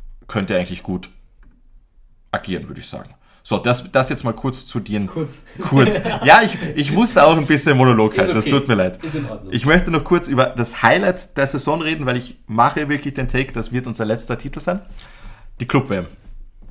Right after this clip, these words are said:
Speaker 1: Das Megaspiel gegen Al-Hilal, fünf zu drei. Ein Torspektakel.
Speaker 2: Nein, also,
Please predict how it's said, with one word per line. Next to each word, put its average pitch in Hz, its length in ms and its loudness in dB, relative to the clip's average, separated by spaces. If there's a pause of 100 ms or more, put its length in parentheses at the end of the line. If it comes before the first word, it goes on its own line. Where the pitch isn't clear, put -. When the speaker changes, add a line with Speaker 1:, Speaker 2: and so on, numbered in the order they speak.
(380)
Speaker 1:
Das 123 360 2
Megaspiel 160 1120 0
gegen 139 320 -2
Al-Hilal, 165 720 4 (220)
fünf - 300 -2
zu 285 100 -8
drei. 170 260 0 (720)
Ein 123 240 -2
Torspektakel. 110 640 -2
Speaker 2:
Nein, 101 100 -14
also, 120 320 -10